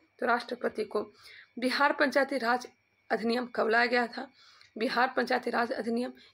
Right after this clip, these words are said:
यह लाया गया था दो हज़ार छः में। दो हज़ार छः में। जो हमारे रेगुलर वीडियो देखते होंगे उनका अच्छा एग्जाम गया ही होगा, मैं आशा करती हूँ, क्योंकि सारे के सारे क्वेश्चन जो है मैंने करवा रखे हैं already। मांझी या फिर वानरी सेना का संबंध किससे है?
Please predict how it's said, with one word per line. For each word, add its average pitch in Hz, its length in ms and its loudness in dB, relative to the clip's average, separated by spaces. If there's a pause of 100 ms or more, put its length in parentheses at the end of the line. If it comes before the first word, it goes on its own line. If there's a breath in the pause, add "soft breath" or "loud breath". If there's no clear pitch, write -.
यह 233 80 2
लाया 233 180 4
गया 240 180 0
था 247 160 -8
दो 226 180 -2
हज़ार 233 320 -2 (400 loud breath)
छः 269 260 4
में। - 140 -2 (340 soft breath)
दो 247 120 6
हज़ार 262 300 4 (100)
छः 277 220 2
में। 220 140 0 (340 loud breath)
जो 277 100 2
हमारे 285 260 4
रेगुलर 233 360 4
वीडियो 254 240 2
देखते 226 280 2
होंगे 226 380 -8 (240)
उनका 277 360 0 (220)
अच्छा 269 280 -2
एग्जाम 233 380 0
गया 220 200 2
ही 240 120 -2
होगा, 214 340 -4 (400 soft breath)
मैं 247 120 2
आशा 233 220 2
करती 220 300 -4
हूँ, 220 140 -8 (300 loud breath)
क्योंकि 294 220 -2
सारे 240 280 2
के 277 100 -2
सारे 240 220 -2
क्वेश्चन 226 300 -6
जो 208 120 -8
है 262 100 -8
मैंने 247 240 -4
करवा 214 320 0
रखे 247 260 -2
हैं 220 100 -4
already। 208 400 -2 (800 loud breath)
मांझी 285 420 4
या 262 100 6
फिर 277 200 -2
वानरी 233 380 2
सेना 262 240 0
का 262 120 -2
संबंध 269 320 -6
किससे 226 320 -2
है? 233 200 -2